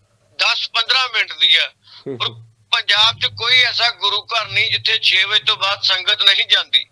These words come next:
Speaker 2: ਹਾਂਜੀ, ਹਾਂਜੀ, ਬਿਲਕੁਲ
Speaker 1: ਔਰ
Speaker 2: ਸੰਗਤ ਜਾਂਦੀ ਹੈ,
Speaker 1: ਅੱਜ
Speaker 2: ਹਾਂਜੀ।
Speaker 1: ਤੱਕਨ ਪੰਜਾਬ 'ਚ ਜਿੰਨੀਆਂ ਵੀ ਬੇਦਬੀਆਂ ਹੋਈਆਂ, ਉਹਨਾਂ ਸਾਰਿਆਂ ਦਾ ਸਮਾਂ ਹੁੰਦਾ ਸੀ ਬਾਰਾਂ ਵਜੇ ਤੋਂ ਲੈ ਕੇ ਢਾਈ ਵਜੇ ਦੇ ਵਿੱਚ ਵਿੱਚ।
Speaker 2: ਹੂੰ, ਹੂੰ, ਹੂੰ, ਹੂੰ।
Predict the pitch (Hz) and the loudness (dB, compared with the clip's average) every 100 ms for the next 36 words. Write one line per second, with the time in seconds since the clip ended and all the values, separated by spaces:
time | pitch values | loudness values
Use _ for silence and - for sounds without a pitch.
0 | - 147 147 151 - _ 127 139 135 - | -2 0 0 -6 -16 _ -4 -4 -6 -20
1 | _ _ 113 156 - - 247 262 247 - | _ _ -2 2 4 2 0 0 -2 -4
2 | 117 113 151 214 208 196 233 - 233 226 | -8 -2 0 0 0 -2 -2 -2 -8 -6
3 | - 220 202 196 202 196 - 175 180 208 | -8 -2 0 0 0 0 0 -4 0 0
4 | 233 233 196 214 _ 190 220 208 202 220 | 0 0 0 0 _ -2 -2 0 0 0
5 | - 214 220 240 - 180 202 233 254 254 | -2 -4 0 0 2 2 2 0 0 -4
6 | - 180 190 214 202 185 196 202 240 - | -2 -2 0 -2 0 -2 0 2 0 0
7 | - - 170 185 214 220 214 214 226 202 | -10 -4 0 0 -2 -2 -4 -2 0 0
8 | 190 220 - - 220 180 185 190 190 180 | 0 -2 -2 -2 0 0 0 0 0 0
9 | 175 - 151 170 - 135 117 _ 143 143 | -2 -2 -2 -2 -2 -8 -10 _ -8 -6
10 | 139 127 131 117 | -8 -14 -16 -20